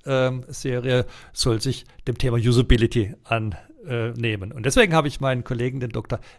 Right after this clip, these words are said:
Nils Becker, eingeladen gehabt, damit er uns, <laughs> äh, Tipps geben kann,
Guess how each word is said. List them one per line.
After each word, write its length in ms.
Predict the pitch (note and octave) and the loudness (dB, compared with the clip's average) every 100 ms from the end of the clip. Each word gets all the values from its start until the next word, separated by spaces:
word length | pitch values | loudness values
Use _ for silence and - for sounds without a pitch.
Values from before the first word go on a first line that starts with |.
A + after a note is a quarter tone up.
| - | -4
Nils 340 | B2+ C#3 C#3 | 0 0 0
Becker, 280 | - D3+ F3 | 0 4 4
eingeladen 640 | C#3 C#3 C#3 C#3 C3+ C#3 | 4 2 0 2 2 0
gehabt, 300 | B2+ C3 B2 - - | 0 0 0 -6 -10
damit 340 | C3 G#2+ G#2+ - | -8 -6 -6 4
er 200 | F3 B3 | 6 8
uns, 280 | F#3 - - | 6 4 0
<laughs> 20 | |
äh, 240 | A#2+ G3 | 4 4
Tipps 260 | - G#3+ - | 4 0 2
geben 280 | E3+ D3+ D3+ | 2 2 2
kann, 280 | D3 C#3 | 4 4